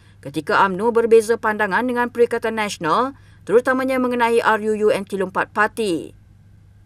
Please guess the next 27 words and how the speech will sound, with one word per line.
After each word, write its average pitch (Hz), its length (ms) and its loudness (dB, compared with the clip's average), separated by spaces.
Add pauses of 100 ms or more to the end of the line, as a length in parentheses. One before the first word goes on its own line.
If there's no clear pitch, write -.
(100)
Turut 240 160 10
bersetuju 247 480 6
ialah 240 240 8
ahli 254 160 -2
Parlimen 247 320 2
Lembah 233 400 0
Pantai, 220 480 2
Fahmi 233 320 0
Fazil, 208 640 2 (240)
dengan 185 320 -2
mengatakan 202 400 0
menteri 220 400 -4
itu 247 80 0
mesti 240 320 -2
menjawab 214 560 2
kepada 233 240 2
orang 220 240 0
ramai 202 480 2 (320)
memandangkan 254 640 0
dia 240 160 8
sebelum 226 320 0
ini 208 320 -2 (240)
dikenali 202 480 -2
sebagai 202 320 -2
ahli 196 320 0
politik 185 400 -4
bebas. 196 640 4